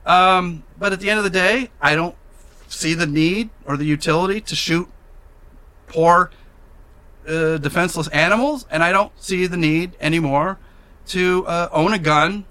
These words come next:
unless you're in some sort of, uh, life situation that, uh, requires, uh, you know, uh, defense. In, in other words, if I felt threatened, I would probably own a gun,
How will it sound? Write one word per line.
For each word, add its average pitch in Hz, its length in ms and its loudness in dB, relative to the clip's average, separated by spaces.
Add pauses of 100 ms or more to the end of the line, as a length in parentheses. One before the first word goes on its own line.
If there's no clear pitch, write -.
(380)
unless 151 320 0
you're 180 160 -2
in 165 260 -2
some 165 280 -4
sort 160 220 -2
of, 160 220 -2 (160)
uh, 147 220 -8
life 160 260 2
situation 151 640 -6 (100)
that, 165 120 -12
uh, 156 40 -10 (560)
requires, 156 800 -2
uh, 156 280 -12 (400)
you 160 80 -4
know, 165 280 -2
uh, 156 140 -10 (120)
defense. 170 640 -2
In, 156 200 -4
in 170 80 -2
other 185 160 2
words, 170 420 2
if 190 280 -4
I 202 140 4
felt 247 340 0
threatened, 214 380 0
I 175 100 4
would 175 160 -2
probably 180 320 2
own 196 140 0
a 208 60 -6
gun, 247 360 0